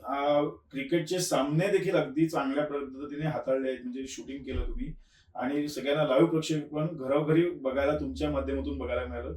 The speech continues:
आता हा जो, अ, तुमचा व्यवसाय आहे टी शर्टचा, तो सुद्धा तुम्ही यशस्वीरित्या का-, म्हणजे पुढचं तुम्ही नेत आहात आणि त्याच पद्धतीने आता हा अल्बम काढलेला आहे. काय सांगाल तुम्ही?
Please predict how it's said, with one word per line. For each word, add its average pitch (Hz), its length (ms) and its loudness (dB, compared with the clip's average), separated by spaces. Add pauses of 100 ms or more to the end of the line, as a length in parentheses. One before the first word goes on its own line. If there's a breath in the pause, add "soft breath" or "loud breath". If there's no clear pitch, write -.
(540)
आता 196 260 4
हा 190 220 4
जो, 202 420 0
अ, 165 240 -4
तुमचा 165 260 0
व्यवसाय 160 480 4
आहे 180 260 4
टी - 260 -8
शर्टचा, 156 680 2 (380)
तो 190 100 6
सुद्धा 180 400 10
तुम्ही 180 340 4
यशस्वीरित्या 170 600 2
का-, 147 360 2 (360)
म्हणजे 139 340 -2 (140)
पुढचं 135 320 -2
तुम्ही 151 200 -2
नेत 147 200 0
आहात 135 200 2
आणि 156 340 0 (360 soft breath)
त्याच - 260 6
पद्धतीने 165 600 6 (100)
आता 175 240 2
हा 175 340 6
अल्बम 151 440 6
काढलेला 139 320 4
आहे. 123 100 -2
काय 139 180 6
सांगाल 156 380 2
तुम्ही? 123 180 -8